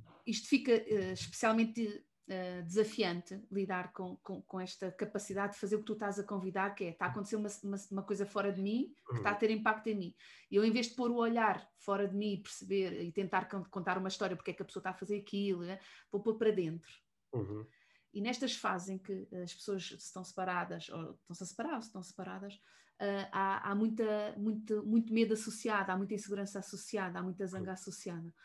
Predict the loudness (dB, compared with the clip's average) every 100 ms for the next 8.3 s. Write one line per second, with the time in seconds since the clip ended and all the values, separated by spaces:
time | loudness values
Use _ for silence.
0 | -8 -6 -8 -6 -4 -2 -4 -10 -8 -6
1 | -4 -4 -2 -4 -4 -6 -2 -2 -2 -4
2 | -8 -10 -14 -18 -10 -4 -2 -2 -4 -2
3 | -2 -2 -4 -6 -6 -6 -6 -10 -8 -10
4 | -10 -10 -12 -14 -10 -4 0 2 0 -2
5 | -6 -8 -6 -6 -8 -12 -18 -18 _ -10
6 | -4 -2 0 0 0 -4 -6 -4 -4 -4
7 | -6 -2 2 0 0 -6 -6 -6 -6 -6
8 | -6 -8 -8